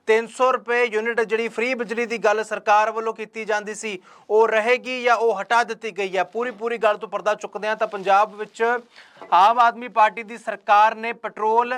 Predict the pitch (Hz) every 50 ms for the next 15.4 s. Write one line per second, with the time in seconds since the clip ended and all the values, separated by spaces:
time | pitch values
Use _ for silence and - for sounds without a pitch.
0 | - - 147 147 196 208 208 180 202 240 226 220 - - 214 180 170 202 196 220
1 | 220 247 240 196 240 226 208 214 214 226 220 226 202 208 220 233 226 220 202 214
2 | - - 226 220 220 226 226 214 202 202 214 214 240 233 233 214 196 180 202 196
3 | - 214 208 202 185 175 185 - 190 170 180 208 220 220 202 220 190 202 196 196
4 | - 208 208 202 220 220 214 208 208 220 233 233 - - - - - _ - 196
5 | 202 214 247 262 247 233 - 226 220 214 214 - 240 233 220 214 208 214 214 190
6 | 233 220 226 240 233 220 214 208 214 214 220 196 214 208 190 202 208 214 208 196
7 | 208 196 208 208 185 196 190 _ - 208 202 202 180 208 202 170 151 156 175 -
8 | - 208 214 196 220 208 196 196 196 214 214 202 214 208 190 196 202 202 202 214
9 | 208 214 220 220 214 185 180 196 190 202 202 220 226 214 214 208 196 - 220 226
10 | 233 226 226 _ - - - - - - 185 190 190 190 208 214 226 220 214 214
11 | 208 214 214 196 233 220 226 233 214 208 214 214 208 196 202 180 214 202 196 208
12 | 220 196 202 196 - 214 208 196 185 214 226 240 233 254 233 185 170 202 190 -
13 | 220 220 247 254 262 240 220 226 220 _ - 240 240 240 175 208 214 202 220 214
14 | - 220 196 196 196 214 233 247 233 233 226 - 220 208 - 214 208 208 214 202
15 | 208 220 208 208 220 240 247